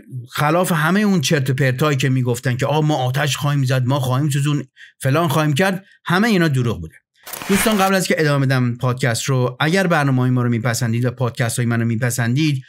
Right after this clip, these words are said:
هر جور که می‌تونید از ما حمایت بکنید. مخصوصاً لایک‌های شما به ما خیلی کمک می‌کنه. روی دکمه لایک و اگر هم دوست دارید بازگردید و برنامه‌های ما رو ببینید، سابسکرایب کلیک بکنید، آرم زنگ رو هم فراموش نکنید که بزنید.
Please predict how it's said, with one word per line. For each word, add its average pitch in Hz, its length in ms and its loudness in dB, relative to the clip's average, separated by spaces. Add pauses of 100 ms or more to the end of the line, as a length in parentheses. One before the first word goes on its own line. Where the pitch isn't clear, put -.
(280)
هر 185 120 0
جور 190 100 0
که 175 100 2
می‌تونید 143 280 0
از 123 160 0
ما 135 100 2
حمایت 113 320 0
بکنید. 107 320 -4
مخصوصاً 180 600 0
لایک‌های 143 500 0
شما 147 180 0
به 139 60 0
ما 135 120 0
خیلی 127 280 -2
کمک 92 300 -8
می‌کنه. - 240 -18 (560)
روی 170 160 2
دکمه 147 280 2
لایک 135 320 2
و 117 280 0
اگر 139 280 2
هم 131 140 2
دوست 127 200 -2
دارید 123 200 -2
بازگردید 127 600 0
و 117 80 0
برنامه‌های 117 440 0
ما 120 120 0
رو 101 120 0
ببینید، 120 640 0 (180)
سابسکرایب 139 640 0 (240)
کلیک 131 220 -2
بکنید، 196 500 0
آرم 135 240 2
زنگ 151 360 0
رو 165 80 2
هم 160 260 0
فراموش 131 380 0
نکنید 135 300 -2
که 127 100 -4
بزنید. - 640 -8